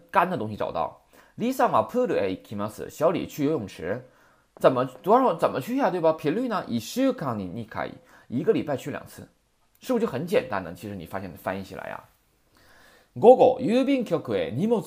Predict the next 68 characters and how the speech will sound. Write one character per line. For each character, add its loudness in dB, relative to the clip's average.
を 2
出 -2
し -10
に -8
行 -20
き -12
ま -6
す。 -12
午 4
後、 2
郵 0
便 -2
局 -2
へ -2
荷 -4
物 -4
を 0
出 -4
し -10
に -8
行 -16
き -10
ま -8
す。 -16
那 -6
么 -4
就 -4
表 -2
示 -8
什 -16
么 -12
呀？ -10
下 -2
午 -4
怎 -6
么 -16
的？ -4
要 2
去 -8
邮 2
局。 -6
那 -4
去 -6
邮 4
局 -4
的 4
目 0
的 -2
是 -8
啥 -2
呢？ -6
是 -6
荷 -2
物 -2
を 0
出 -4
し -12
ま -6
す， -14
是 -6
叫 0
去 -8
寄 -6
包 0
裹、 -4
寄 -10
行 -12
李， -12